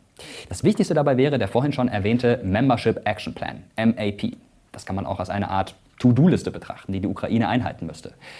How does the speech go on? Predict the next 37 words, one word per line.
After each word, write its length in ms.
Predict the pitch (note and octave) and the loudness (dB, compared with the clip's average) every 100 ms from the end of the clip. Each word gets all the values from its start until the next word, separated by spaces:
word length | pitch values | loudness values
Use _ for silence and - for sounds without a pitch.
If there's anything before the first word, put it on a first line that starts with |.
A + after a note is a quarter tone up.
| - | -14
Was 180 | - - | -8 0
würde 140 | C#3+ | 4
in 80 | B2 | 4
so 80 | A#2+ | 4
einer 140 | A#2+ | 4
To-Do-Liste 340 | A#2+ A#2 A#2+ A#2 | 2 2 2 2
drinstehen? 460 | A#2+ F3+ E2 - - _ | 0 0 -4 -10 -16 _
An 100 | A#2 | 2
dieser 140 | D#3+ G#3 | 4 4
Stelle 220 | F3 E3 | 4 4
sind 100 | D3+ | 4
wir 80 | C#3+ | 4
wieder 140 | C3 | 4
bei 100 | B2 | 4
der 60 | A2 | 2
Studie 260 | C3+ D3+ | 2 2
aus 160 | G2+ A2 | 2 0
dem 100 | G#2+ | 0
Jahr 140 | G#2 | 0
neunzehnhundertfünfundneunzig. 1080 | G#2+ G2+ G#2 G#2 G2 G#2 - - - - - - | 0 -2 -2 -2 -2 -2 -4 -6 -10 -16 -6 2
Die 120 | D#3+ | 4
listet 260 | D#3 D3+ | 4 2
nämlich 260 | - B2 A#2+ | 2 4 4
genau 300 | G#2 G#2 C#3+ | 2 2 2
auf, 300 | G2 - - | 0 -4 0
welche 240 | C3+ D3 | 0 2
Voraussetzungen 560 | C3 F#2+ A#2 A2 - A2 | 0 0 0 -2 -2 -2
ein 120 | E2 | -4
Staat 240 | - G2+ G#2+ | -2 -4 -2
erfüllen 320 | G#2 A2+ B2 | 0 4 6
muss, 200 | A#2 - - - | 4 0 -18 -6
damit 200 | F#2 G2+ | -2 0
er 80 | G2 | 0
der 80 | F2+ | -2
nato 240 | E2+ F#2 | -4 -2
beitreten 420 | F2 G2 - - | -2 -2 -4 -12
kann. 200 | - - | -14 -16